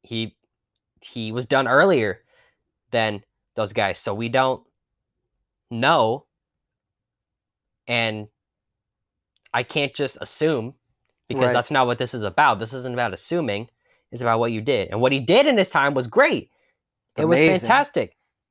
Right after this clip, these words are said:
Speaker 1: Barry Sanders, you know, if we're doing, you know, top talented running backs ever,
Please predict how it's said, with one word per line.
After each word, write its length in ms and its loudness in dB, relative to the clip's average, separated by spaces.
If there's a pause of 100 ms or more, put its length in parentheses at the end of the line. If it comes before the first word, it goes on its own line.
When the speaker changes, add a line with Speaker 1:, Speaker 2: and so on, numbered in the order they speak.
(140)
Speaker 1:
Barry 240 2
Sanders, 600 -4 (1400)
you 60 -6
know, 180 2
if 180 -6
we're 100 4
doing, 340 4
you 80 0
know, 260 -2 (1080)
top 180 0
talented 440 2
running 220 0
backs 200 -2
ever, 400 -4